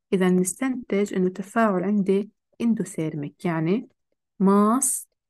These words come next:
للحرارة. ليش؟ لأنه في عندي بوزيتيف دلتا اتش. ما دام التفاعل ماس للحرارة، يعني معناها الهيت رح تكون عندي هون موجودة في المتفاعلات.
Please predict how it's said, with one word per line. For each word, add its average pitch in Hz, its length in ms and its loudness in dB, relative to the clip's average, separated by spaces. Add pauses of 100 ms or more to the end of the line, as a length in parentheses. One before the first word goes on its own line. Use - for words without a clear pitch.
(120)
للحرارة. 180 640 -2 (180)
ليش؟ 190 420 2
لأنه 185 140 0
في 185 160 -4
عندي 185 220 0
بوزيتيف 226 640 -2 (580)
دلتا 175 400 -2
اتش. - 360 -12 (1800)
ما - 60 2
دام 302 200 6
التفاعل 226 500 2
ماس 220 340 0
للحرارة، 185 600 -2 (180)
يعني 180 200 2
معناها 208 380 2
الهيت 214 540 -2
رح 185 120 -10
تكون 208 360 -2
عندي 196 240 0
هون 185 300 -2 (140)
موجودة 190 680 -2 (420)
في - 100 -4
المتفاعلات. 185 840 -2